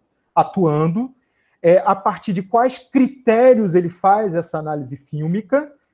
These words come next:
né, quais, qual é o instrumental que ele tá utilizando, é, e eu posso, eu posso criticá-lo, né, eu posso, é, entender se isso que ele afirma sobre o filme faz algum sentido ou não."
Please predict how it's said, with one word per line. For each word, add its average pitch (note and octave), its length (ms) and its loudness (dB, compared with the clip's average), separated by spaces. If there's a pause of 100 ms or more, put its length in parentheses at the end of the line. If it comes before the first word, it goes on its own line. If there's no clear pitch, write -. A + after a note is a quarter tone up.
né, D#3+ 140 0
quais, F3 240 2
qual G3 220 0
é A#3 40 6
o C#4 60 0
instrumental A3+ 880 -2
que - 80 -10
ele F3 100 -4
tá D#3 140 -4
utilizando, D3+ 840 -6 (320)
é, D#3 800 4
e A3+ 360 -2
eu A#3+ 160 4
posso, C4 400 0 (280)
eu B3 140 4
posso A#3+ 460 2
criticá-lo, B3+ 720 0 (560)
né, F#3+ 260 -2
eu F#3+ 120 0
posso, A3+ 720 0
é, F3+ 340 4
entender A3 960 0 (320)
se - 200 -8
isso C#4 360 0
que A#3+ 80 -2
ele A3 100 2
afirma E3+ 380 -4
sobre C#3+ 260 -8
o C#3 40 -8
filme A3+ 440 -2
faz A#3 320 2
algum A#3+ 320 2
sentido B3+ 500 -6
ou D#4+ 140 -6
não." C4+ 460 0